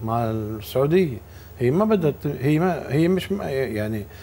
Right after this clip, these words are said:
لا تثق بأي دولة عربية سوى قطر، آه، ودولة، آه، وتثق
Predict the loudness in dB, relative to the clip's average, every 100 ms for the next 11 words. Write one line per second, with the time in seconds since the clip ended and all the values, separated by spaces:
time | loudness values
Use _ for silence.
0 | -10 0 2 4 2 4 4 6 6 6
1 | 6 4 4 2 2 0 0 2 2 2
2 | 0 -2 -6 -8 -18 -20 -20 -20 -18 -18
3 | -16 -6 -2 0 0 0 -2 -2 -6 -12
4 | -18 -20 -18 -18 -12 -4 0 4 4 4
5 | 4 4 4 2 -2 -4 -4 -4 -4 -6
6 | -2 2 2 2 0 -2